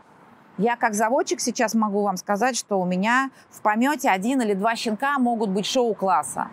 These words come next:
а остальное собаки среднего качества. Это не шоу-звезда. Если вы хотите шоу-звезду,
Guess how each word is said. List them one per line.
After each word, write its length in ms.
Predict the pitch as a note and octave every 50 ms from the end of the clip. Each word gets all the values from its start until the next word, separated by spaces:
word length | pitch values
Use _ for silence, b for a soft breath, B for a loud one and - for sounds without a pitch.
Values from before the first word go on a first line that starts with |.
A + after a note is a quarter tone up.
| B B B B B
а 120 | - E3
остальное 400 | F3+ - - A3 A#3+ D4 E4+ F#4
собаки 360 | - - A3+ G#3+ C#4 D4 B3+ B3
среднего 400 | - A3 A3+ B3 G#3 G#3+ G3+ G3+
качества. 600 | - A3 G#3+ G3+ - F3+ - - D#3+ D3 - - - - - - -
Это 200 | - G#3+ G#3 G#3 G3
не 120 | G3+ G3
шоу-звезда. 720 | - - C4 B3 A#3 G#3 F3+ F3+ F3 E3 E3 A3+ - - -
Если 220 | E3+ F3+ - G3+
вы 80 | F#3+ F#3
хотите 300 | G#3+ G#3 - A3+ - A#3+
шоу-звезду, 840 | - - D#4 F4 G#4+ G4+ C#4 C#4 D#4+ A#3+ G#3 G3+ A#3+ G3 D#3 B2